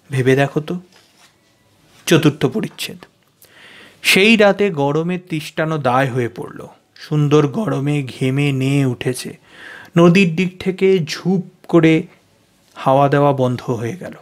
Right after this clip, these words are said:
কুকুরটাও নেতিয়ে পড়েছে,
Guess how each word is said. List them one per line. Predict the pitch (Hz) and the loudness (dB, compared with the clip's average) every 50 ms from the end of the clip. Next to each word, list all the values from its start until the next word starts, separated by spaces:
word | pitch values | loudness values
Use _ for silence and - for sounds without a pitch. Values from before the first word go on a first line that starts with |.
| _ _ _ _ _ _ _ _ _ _ _ _ _ _ _ _ _ _ _ _ | _ _ _ _ _ _ _ _ _ _ _ _ _ _ _ _ _ _ _ _
কুকুরটাও | - 185 151 170 175 151 - 170 156 156 | 2 4 6 6 4 4 4 4 4 4
নেতিয়ে | 143 131 127 123 - 135 135 127 | 4 2 0 -2 -2 -4 -4 -4
পড়েছে, | 127 117 - - - - - - - | -6 -10 -16 -16 -16 -16 -16 -16 -16